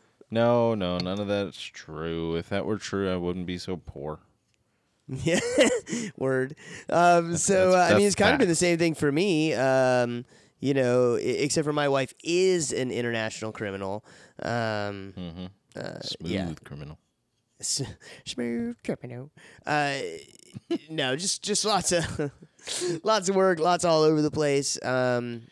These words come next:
Speaker 2: nothing
Speaker 1: Yeah,
Speaker 2: super
Speaker 1: samesies.
Speaker 2: cool has happened lately, I don't think. I mean, we live, we live very boring lives. Um,
Speaker 1: Very, very. Well,
Speaker 2: I
Speaker 1: you know
Speaker 2: literally only walk outside, um, uh, to go to work. Otherwise, I just sit on my couch.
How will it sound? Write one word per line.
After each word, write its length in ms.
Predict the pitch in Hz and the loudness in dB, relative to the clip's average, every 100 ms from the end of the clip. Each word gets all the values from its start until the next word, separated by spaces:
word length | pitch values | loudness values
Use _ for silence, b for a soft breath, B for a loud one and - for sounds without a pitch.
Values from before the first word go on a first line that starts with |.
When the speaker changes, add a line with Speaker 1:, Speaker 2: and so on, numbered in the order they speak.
| _ 143 | _ -2
Speaker 2:
nothing 240 | 180 170 | -2 0
Speaker 1:
Yeah, 40 | |
Speaker 2:
super 1300 | 151 - 101 104 101 - 175 190 190 196 175 160 147 | -2 0 0 0 0 -2 -2 -2 0 -2 -2 0 -2
Speaker 1:
samesies. 40 | |
Speaker 2:
cool 440 | - 135 123 120 117 | -4 -4 -2 -2 -4
has 120 | 117 | -4
happened 420 | 127 113 110 110 | -4 -4 -4 -6
lately, 380 | 110 107 92 107 | -4 -4 -4 -2
I 60 | 104 | -2
don't 200 | 104 85 | -4 -6
think. 480 | - 110 107 113 120 | -12 -10 -8 -6 -6
I 60 | |
mean, 180 | 120 120 | -6 -4
we 120 | 147 | -2
live, 280 | 143 127 113 B B B | 0 0 -2 B B B
we 100 | 190 | -2
live 160 | 185 131 | 0 0
very 640 | 113 117 151 151 139 120 | -4 -2 2 4 4 0
boring 400 | 104 110 107 101 101 | -2 -4 -4 -4 -4
lives. 600 | 101 95 92 90 - - 101 | -4 -4 -4 -6 -6 -6 -4
Um, 400 | 104 101 98 95 | -4 -2 -4 -2
Speaker 1:
Very, 380 | 95 92 85 | -2 0 -2
very. 420 | 82 85 82 82 92 - - | -4 -6 -6 -8 -10 -8 2
Well, 100 | 151 | 6
Speaker 2:
I 80 | |
Speaker 1:
you 80 | 185 | 6
know 160 | 175 180 | 6 6
Speaker 2:
literally 800 | 185 185 175 165 156 143 135 - B B B | 8 6 4 2 2 0 -2 -6 B B B
only 440 | 160 170 165 156 143 | 4 4 4 0 2
walk 400 | 127 127 131 123 | 2 2 0 0
outside, 920 | 113 - - 120 113 107 101 92 87 b b _ | -2 -2 -4 -4 -4 -4 -6 -8 -12 b b _
um, 720 | 98 104 101 98 92 90 90 87 _ _ _ - | -8 -6 -4 -4 -6 -10 -16 -20 _ _ _ -14
uh, 140 | - - | -14 -8
to 180 | - 139 | -4 -2
go 200 | 123 117 | -2 -4
to 80 | 98 | -4
work. 440 | 104 98 95 - | -6 -6 -8 -4
Otherwise, 560 | 117 165 165 139 123 120 | -2 0 2 2 0 -2
I 60 | 113 | -4
just 200 | 104 - | -4 -2
sit 140 | 120 | 0
on 100 | 110 95 | -2 -4
my 100 | 90 | -8
couch. 720 | 107 92 - - - - | -8 -8 -10 -14 -18 -20